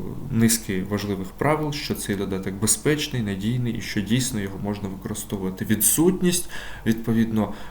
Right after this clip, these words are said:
проведеного зовнішнього аудиту, е, в контексті,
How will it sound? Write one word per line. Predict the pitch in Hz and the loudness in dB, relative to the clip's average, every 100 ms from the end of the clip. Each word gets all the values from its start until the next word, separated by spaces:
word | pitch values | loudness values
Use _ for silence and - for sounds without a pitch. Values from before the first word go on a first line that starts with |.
| - - | -6 -2
проведеного | - 120 120 110 104 101 104 | 2 6 6 6 4 2 0
зовнішнього | 101 110 98 95 - 107 95 | 0 0 0 -4 -4 -4 -4
аудиту, | 95 98 104 180 - 95 - - - - | -2 0 2 2 2 -2 -4 -14 -16 -8
е, | 101 | -4
в | 95 92 - | -2 -4 -2
контексті, | 107 113 113 - - | -2 0 0 -2 -4